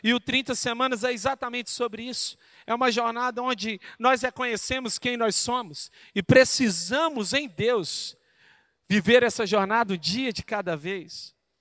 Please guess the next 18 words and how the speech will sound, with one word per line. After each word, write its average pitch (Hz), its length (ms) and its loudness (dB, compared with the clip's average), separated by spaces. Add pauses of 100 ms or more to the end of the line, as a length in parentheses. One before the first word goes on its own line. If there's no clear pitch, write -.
(440)
E 196 60 4
eu 233 120 8
quero 254 300 4
trazer 240 340 4
aqui 240 220 0
sete 277 420 2
princípios 240 680 -2
que 240 120 -6
nós 240 200 2
aprendemos 226 580 0
no 220 120 -2
trinta 214 340 -4
Semanas. 170 720 -4 (400)
Primeiro 254 340 4
princípio: 220 680 -4 (400)
mudar 220 920 2
um 330 160 -4
defeito 247 840 -2